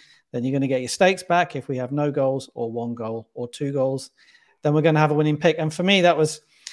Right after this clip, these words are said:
that was my way of looking at it. I don't think we're gonna see a P S G match go from the type of football we've had from them,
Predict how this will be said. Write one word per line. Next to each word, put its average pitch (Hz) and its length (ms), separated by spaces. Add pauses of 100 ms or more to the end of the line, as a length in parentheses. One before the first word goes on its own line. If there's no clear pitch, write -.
(160)
that 175 100
was 156 100
my 160 140
way 170 220
of 160 100
looking 180 300
at 135 80
it. 123 100
I 135 100
don't 175 380
think 143 500
we're 135 140
gonna 135 260
see 123 540 (440)
a 131 60
P 147 220
S 135 160
G 139 220
match 110 540
go 143 140
from 139 200
the 131 100
type 165 420
of 143 100
football 131 360
we've 120 180
had 113 380 (280)
from 143 360
them, 104 320